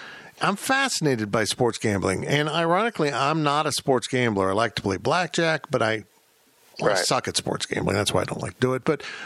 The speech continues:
Speaker 1: um, what is, what's your take on this growth of sports gambling?
Speaker 2: Well, I mean, it has been explosive, and, uh, that's when I spoke earlier. I mean, this, uh, this Vinny Maiulo, um,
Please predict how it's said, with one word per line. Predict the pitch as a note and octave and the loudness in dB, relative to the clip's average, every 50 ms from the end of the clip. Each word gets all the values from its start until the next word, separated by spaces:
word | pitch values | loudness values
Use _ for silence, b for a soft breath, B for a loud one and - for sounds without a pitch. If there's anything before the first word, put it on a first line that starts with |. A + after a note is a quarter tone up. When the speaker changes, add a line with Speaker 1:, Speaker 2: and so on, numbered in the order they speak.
| B - | B -6
Speaker 1:
um, | - D3+ D3 C#3+ C#3 C3+ B2+ B2+ B2+ B2 G#2 G2+ D3+ | -4 -2 0 0 0 0 0 -2 -4 -6 -8 -8 -4
what | E3 G3 C#4 D#4+ | -2 0 0 0
is, | F#4 C#4 C4 | -2 -2 -2
what's | B3+ D4 C#4 - | -2 -2 -2 -2
your | - | -2
take | - C4 C4 - | -2 -2 0 0
on | - C3 A#2 | 0 0 0
this | G2 - | 0 0
growth | - - C#3 D#3 - | 2 2 2 2 0
of | - - | -2 -4
sports | - - D3 C#3+ - | 0 2 2 2 2
gambling? | - D3 C#3 C3 A2+ F#2 E2+ - - - _ _ _ _ - - - B B B B B B - - - | 0 0 2 2 2 0 -2 -2 -6 -12 _ _ _ _ -20 -20 -18 B B B B B B -20 -10 -4
Speaker 2:
Well, | - C3+ C#3 D3 D3 C#3 C3 C3 - - - - | -2 0 2 2 2 2 0 0 -2 -4 -2 0
I | B2+ A#2+ | 0 2
mean, | A#2+ A#2 A#2 A#2+ | 2 0 0 0
it | A#2 A#2 A#2 | 0 2 2
has | B2 B2 B2 G#2+ | 2 0 0 0
been | G2+ G#2+ G2+ | 0 0 0
explosive, | G2 G2 - - - A2+ A2 A2+ A#2+ A#2+ - - F#2 F#2 F#2 F#2 F#2 - - - | 0 0 -2 0 0 2 2 4 2 0 0 0 0 0 0 0 -2 -4 -2 0
and, | G2 G2+ G#2 G2+ G2+ G2+ G2+ | 2 2 2 2 2 0 0
uh, | G2+ G2 | 0 0
that's | G2+ A2 A2+ A#2 - - - | 2 2 0 0 -2 -4 -4
when | - G#2+ G#2 | 0 2 2
I | G2+ | 2
spoke | G2 - - B2+ A#2+ A2+ - | 2 2 2 0 0 0 0
earlier. | A2 A2+ B2 A#2+ G#2 G2+ G2+ G2 | 0 2 2 2 2 2 2 0
I | F#2+ F#2+ | 0 -2
mean, | G2 G2 G2 F#2+ F#2+ | -2 -2 -2 0 2
this, | G#2 A2+ A2 - - | 0 0 0 0 0
uh, | A2 G#2 F#2 F#2 F#2 F#2 - - _ B B B B B - - - | 2 2 4 2 2 0 -2 -6 _ B B B B B -10 0 2
this | C#3 C#3 - | 2 2 2
Vinny | A#2 B2 D#3 E3 D#3+ D3 | 0 0 0 2 0 0
Maiulo, | C#3+ C3 B2 B2 B2 C#3+ D3 C#3 A#2 G2+ G2 F#2+ G2 F#2+ - - | 0 0 2 2 2 2 2 2 2 2 2 0 0 -2 0 0
um, | - G#2 G#2 G#2 G#2 G#2 G2+ G2+ G2 G2 F#2 | 2 2 4 4 2 2 0 0 -2 -8 -14